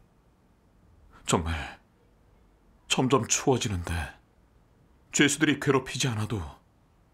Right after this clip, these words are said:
얼어 죽겠구나 싶었죠. 게다가 고문을 못 견디고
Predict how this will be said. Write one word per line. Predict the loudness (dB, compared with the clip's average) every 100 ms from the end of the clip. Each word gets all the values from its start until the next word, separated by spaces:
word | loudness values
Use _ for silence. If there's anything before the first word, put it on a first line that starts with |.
| _ _ _ _
얼어 | 4 4 4
죽겠구나 | 0 -2 -2 -2
싶었죠. | -4 -4 -8 -8 -8 -10 -20 _ _ _ _ _ _ _ _ _ -20 -6
게다가 | 0 2 2 -2
고문을 | 0 2 4 4
못 | 2 2
견디고 | 0 -2 -2 -4